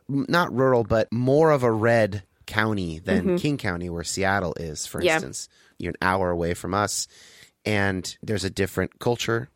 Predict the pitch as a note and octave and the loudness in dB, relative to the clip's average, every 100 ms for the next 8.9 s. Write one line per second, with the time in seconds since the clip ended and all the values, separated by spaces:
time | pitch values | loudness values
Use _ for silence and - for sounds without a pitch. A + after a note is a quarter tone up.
0 | - F#2+ F#2 F2+ F2 F2 E2 E2+ F2 E2+ | -6 0 2 2 2 0 -2 -2 -2 -2
1 | - A#2 B2 - - F#3+ F3+ E3 - _ | -2 -2 -2 -6 -2 0 0 -2 -8 _
2 | - - - - D#3 A3 A#3+ G#3+ - F#3+ | -14 -12 -12 -4 -2 0 0 0 0 0
3 | F#3+ D#3 D3 - C#3+ - - C#3 C#3 - | 0 0 -2 -2 -2 -4 2 2 2 0
4 | B2+ B2+ B2 B2 F#2+ A#2+ A2+ - A2 - | 0 2 0 2 2 0 -4 0 0 0
5 | G2 F2+ - F2+ - F#2 F#2 - F2 F2+ | -6 -10 -10 -10 -8 -6 -6 -6 -6 -6
6 | F#2 - - - _ _ _ _ _ _ | -6 -14 -18 -20 _ _ _ _ _ _
7 | - D4 - E4 D4+ C#4 A#3+ A3+ G#3+ F3 | 2 4 4 0 4 4 4 2 0 4
8 | F#3+ C#4 - F#3+ F3 F3+ B3+ D#4 C#4+ | 4 4 2 4 4 4 2 0 -2